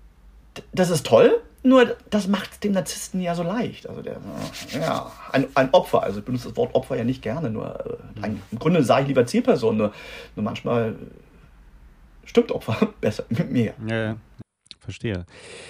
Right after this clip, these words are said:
Speaker 2: Haben Sie denn eigentlich, also haben Sie auch persönliche Motivation im Sinne von, haben Sie persönliche Erfahrungen mit Narzissten gemacht im Privatbereich auch schon, dass Sie auch ein bisschen so,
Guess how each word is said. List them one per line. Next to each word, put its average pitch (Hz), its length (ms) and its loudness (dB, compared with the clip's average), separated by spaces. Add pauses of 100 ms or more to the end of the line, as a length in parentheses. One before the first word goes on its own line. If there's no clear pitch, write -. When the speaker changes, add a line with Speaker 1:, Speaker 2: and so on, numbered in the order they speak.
(180)
Speaker 2:
Haben 120 180 -2
Sie 190 120 2
denn 151 180 4
eigentlich, 123 500 0
also 104 180 0
haben 147 120 4
Sie 175 100 4
auch 113 200 2
persönliche 120 880 0
Motivation 175 880 0
im 123 160 0
Sinne 135 260 2
von, 131 300 0
haben 123 140 2
Sie 156 100 -2
persönliche 135 560 0
Erfahrungen 156 640 -2
mit - 260 -4
Narzissten 151 680 -4
gemacht 135 460 -4
im 123 140 -4
Privatbereich 120 840 -6
auch 151 180 -4
schon, 170 320 -6
dass 123 180 -4
Sie 131 160 -4
auch - 220 -2
ein 139 40 0
bisschen 131 300 -4
so, 123 360 -2